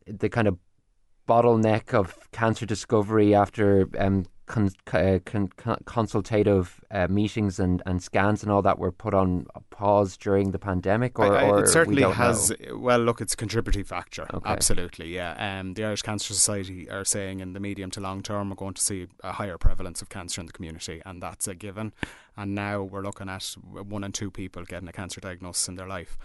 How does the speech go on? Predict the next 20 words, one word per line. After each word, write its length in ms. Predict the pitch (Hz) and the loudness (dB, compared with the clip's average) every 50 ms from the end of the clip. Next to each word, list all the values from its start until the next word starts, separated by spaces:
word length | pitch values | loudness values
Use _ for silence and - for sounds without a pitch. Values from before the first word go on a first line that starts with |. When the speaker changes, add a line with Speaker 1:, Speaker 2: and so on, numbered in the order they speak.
| - - - - _ | -14 -20 -20 -18 _
Speaker 2:
So, 640 | - - - 127 110 104 101 101 98 98 95 90 - _ - | -4 0 2 4 4 4 4 2 0 -4 -6 -8 -12 _ -12
you 180 | 117 104 110 107 | -6 -4 -2 -2
know, 120 | 104 101 | -2 -2
those 280 | 95 113 117 117 - - | -2 -2 0 0 0 2
stats 280 | 117 107 98 - - | 2 0 0 0 -4
are 80 | 101 92 | -8 -8
quite 360 | - - - 107 101 98 - | -8 -6 -2 0 0 0 -2
startling. 540 | - - - 98 95 92 - - 90 87 87 _ _ _ - | -4 -6 -6 -6 -8 -8 -10 -12 -14 -14 -14 _ _ _ -14
Um, 600 | 101 101 98 95 92 95 95 95 95 92 95 98 - | -10 -8 -6 -6 -6 -6 -6 -6 -6 -8 -8 -10 -10
and 400 | 104 101 98 98 95 92 92 90 - - - - - 107 95 90 | -8 -8 -8 -8 -8 -8 -10 -10 -10 -10 -12 -12 -16 -20 -16 -10
the, 320 | - 110 104 101 101 101 95 _ | -6 -4 -4 -4 -4 -6 -8 _
the, 140 | - 107 92 - _ _ _ | -12 -12 -12 -14 _ _ _
the 80 | - 101 | -16 -10
demand 340 | - 107 107 110 110 104 98 | -6 -4 -2 -2 -2 -4 -4
that 60 | 98 | -6
we're 180 | 95 104 110 | -6 -6 -6
seeing 420 | 104 - - 120 117 117 123 117 107 | -4 -2 0 0 0 0 0 -2 -2
isn't 280 | - 104 101 - 101 95 | -4 -4 -6 -4 -6 -6
going 240 | - 95 92 92 90 | -6 -6 -6 -6 -8
away. 360 | 90 92 92 90 87 87 | -8 -8 -8 -8 -8 -10